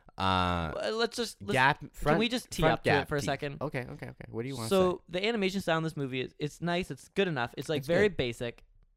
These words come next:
Speaker 2: hand-drawn on animation.
Speaker 1: Mm-hmm.
Speaker 2: The,
Speaker 1: Which
Speaker 2: the,
Speaker 1: it looks like it has a budget
Speaker 2: the
Speaker 1: behind it.
Speaker 2: male characters are, like, like, animated, kind of silly. They have big noses. They're, like, kind of frumpy. They have big bushy hair. Like, they're Vikings and warriors or whatever.
Speaker 1: Yeah,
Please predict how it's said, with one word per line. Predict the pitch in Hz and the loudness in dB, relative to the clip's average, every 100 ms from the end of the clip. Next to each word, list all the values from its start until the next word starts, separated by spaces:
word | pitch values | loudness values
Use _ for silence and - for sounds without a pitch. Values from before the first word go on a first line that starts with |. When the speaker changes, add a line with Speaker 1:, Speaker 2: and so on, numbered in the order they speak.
| _ _ 139 | _ _ -2
Speaker 2:
hand-drawn | 165 156 139 123 113 | 0 4 4 2 0
on | 110 - | -6 -8
animation. | 127 110 - 113 - _ - | -6 -6 -10 -12 -14 _ -6
Speaker 1:
Mm-hmm. | 101 80 - - _ _ _ _ _ _ _ - | -4 -4 -8 -16 _ _ _ _ _ _ _ 0
Speaker 2:
The, | 160 160 | 2 6
Speaker 1:
Which | 190 | 6
Speaker 2:
the, | 165 | 4
Speaker 1:
it | 190 | 4
looks | 247 160 | 4 4
like | |
it | 120 | 4
has | 104 | 4
a | 90 | 0
budget | 85 80 160 | -4 -4 -2
Speaker 2:
the | 180 | 0
Speaker 1:
behind | 185 | 4
it. | |
Speaker 2:
male | 220 | 4
characters | 240 165 139 - 156 175 | 4 0 -2 0 -2 0
are, | 143 | 0
like, | 127 110 - _ _ _ _ | 0 -2 -6 _ _ _ _
like, | 156 151 - | -6 -6 -2
animated, | 208 202 190 180 175 156 | 0 2 4 4 2 -2
kind | - 180 151 | -2 0 0
of | |
silly. | - 175 165 | 0 2 2
They | 151 | 2
have | 131 - | 0 0
big | 170 | 0
noses. | 151 151 143 151 135 | 2 2 2 0 0
They're, | 135 | -4
like, | 123 | -2
kind | 170 139 | -2 -2
of | - | 0
frumpy. | 185 170 170 156 | 2 2 0 0
They | 139 | 0
have | 123 - | 0 -2
big | 151 127 _ - | -4 -4 _ -2
bushy | 170 156 139 | -2 0 -2
hair. | 147 147 143 | 0 2 0
Like, | 135 | 0
they're | 156 | 0
Vikings | 139 135 - 135 135 139 | 2 0 2 -2 -2 -2
and | 127 123 | -4 -4
warriors | 135 127 131 131 131 | -2 2 2 2 0
or | 127 | 0
whatever. | 117 117 117 120 92 | 0 0 -2 -4 -4
Speaker 1:
Yeah, | 82 | -6